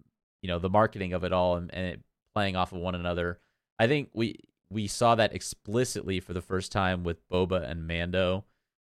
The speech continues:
where if you didn't watch Boba Fett, you would have been very confused the first episode of this season of Mandalorian. Um, so I think that's almost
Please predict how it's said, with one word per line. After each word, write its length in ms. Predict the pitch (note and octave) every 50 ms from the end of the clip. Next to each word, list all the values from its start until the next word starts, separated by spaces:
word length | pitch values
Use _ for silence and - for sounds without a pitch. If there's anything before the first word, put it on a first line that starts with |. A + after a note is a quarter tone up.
| _ _
where 540 | - F#2+ G2+ G2 F#2 F#2 F2+ F2 F2 E2+ - - _ _ _ _ _ _ _ _ _ _
if 160 | - G#2+ - -
you 160 | A2+ A#2 A#2
didn't 360 | G#2 G2 A#2 A#2+ C3+ D3 -
watch 380 | - F#2+ F#2+ F#2+ G#2+ - - - -
Boba 260 | E2+ D#2+ F2 G#2 G#2+
Fett, 380 | - B2+ C3 C#3+ E3 F3 - _ _ _ _ _ _ _ _ -
you 140 | G2+ A#2 A#2
would 120 | B2 B2+ A#2+
have 180 | C3+ A#2 G#2
been 340 | A#2 A#2 G#2+ G#2+ A2 G2+ - _ _ _ _ _ _ - F#2+
very 360 | F2+ G#2 A#2 A#2+ B2 B2 A#2
confused 920 | A#2+ - G#2+ F2+ - - G2+ G2 F2+ E2 C#2+ A#1 A#1 - - - - _ _ _ _ -
the 60 | F#2
first 340 | - - G2+ F#2+ F#2 - - -
episode 480 | G2 - - D#2+ - - F2 E2 D#2+ D#2
of 180 | D#2+ F#2 - _ _ _ _ -
this 120 | F#2 F2
season 280 | - - F#2 F2 E2+ E2
of 80 | D#2+ E2+
Mandalorian. 640 | F2 F2 E2+ F2+ E2+ E2+ D#2+ C#2 C#2 A1+ - G#2 G#2+ _ _ _ _ _ _ _ _ _ _ _ _ -
Um, 120 | G#2+ -
so 120 | - B2+ A2+
I 100 | A#2 A2+
think 200 | - D#3 D#3+ -
that's 200 | E3 D#3+ - -
almost 540 | A2 A#2+ A#2 A#2 A2+ A2 - - - -